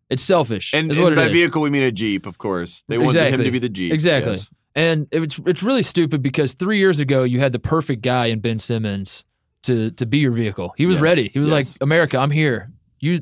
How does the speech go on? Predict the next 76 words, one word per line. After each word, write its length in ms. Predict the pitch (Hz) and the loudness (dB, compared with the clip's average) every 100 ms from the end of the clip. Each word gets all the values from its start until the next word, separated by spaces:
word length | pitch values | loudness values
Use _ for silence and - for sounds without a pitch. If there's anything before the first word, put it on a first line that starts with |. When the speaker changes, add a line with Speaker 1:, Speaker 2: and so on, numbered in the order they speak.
| - | 0
Speaker 1:
I'll, 200 | 143 165 | 0 2
I 80 | 151 | 2
will 140 | 175 | 2
be 100 | 147 | 2
your 140 | 165 151 | 2 2
martyr. 320 | 143 147 120 | 2 2 0
I 120 | 110 | 0
will 100 | 139 | 0
help 200 | 139 135 | 0 0
you 60 | 131 | -2
take 180 | 135 131 | -2 -2
down 160 | 131 | -2
the 40 | 123 | -2
N 40 | |
C 220 | 117 127 117 | -2 -2 0
A 20 | |
A. 20 | |
I 40 | |
hate 60 | 110 | 2
Speaker 2:
L 120 | 151 | 2
S 120 | 160 139 | 2 4
U 40 | |
Speaker 1:
being 100 | 160 | 4
Speaker 2:
said, 240 | 156 156 135 | 4 4 2
Speaker 1:
here." 80 | 107 | 0
Speaker 2:
"What 140 | 156 | 0
do 40 | |
you 80 | 170 | 2
want?" 260 | 151 123 95 | 2 2 2
Speaker 1:
Yeah. 140 | 175 | 2
Speaker 2:
Beamer, 140 | 151 156 | 4 2
Benz, 260 | 143 139 | 0 0
or 60 | 127 | 0
Bentley? 340 | 117 107 95 | 0 0 -2
He 60 | 92 | -2
was 100 | 95 | -2
like, 120 | - | 0
"I'll 80 | 107 | 2
Speaker 1:
Exactly. 180 | 185 135 | 2 2
Speaker 2:
take 80 | 127 | 2
all 120 | 120 | 0
three, 300 | - 113 110 | 0 -2 0
and 80 | 107 | 0
I 40 | |
also 320 | 104 107 110 | 0 0 -2
don't 180 | 98 98 | -4 -4
wanna 120 | 98 95 | -4 -4
play 160 | 104 | -4
in 60 | 95 | -4
the 60 | |
tournament." 280 | 87 85 76 | -6 -8 -4
Speaker 1:
And 80 | 151 | -2
I'm 80 | 160 | 0
not 160 | 170 | 0
going 160 | 165 160 | 0 -2
to 60 | 147 | 0
class, 500 | 147 143 139 - - | 0 2 0 -4 -6
Speaker 2:
<laughs> 40 | |
Speaker 1:
and 320 | 135 135 135 240 | -2 -2 -2 -2
fuck 220 | 160 156 | -2 -2
this 120 | 156 | -2
whole 160 | 147 139 | 0 -2
thing. 300 | 147 143 127 | 0 0 2
Speaker 2:
And 80 | |
also, 240 | 160 170 175 | 2 2 2
H 240 | 143 160 | 2 0
B 100 | 175 | 2
O's 140 | 165 147 | 0 2
here 140 | 156 | 0
to 80 | 131 | 0
film 180 | 131 123 | 0 -2
this 120 | 113 | -2
documentary 500 | 117 104 98 95 185 | -2 -2 -4 0 2
Speaker 1:
Right. 320 | 139 220 170 | 4 2 2
Speaker 2:
about 320 | 208 - - | 0 -2 -2
it. 100 | 196 | -2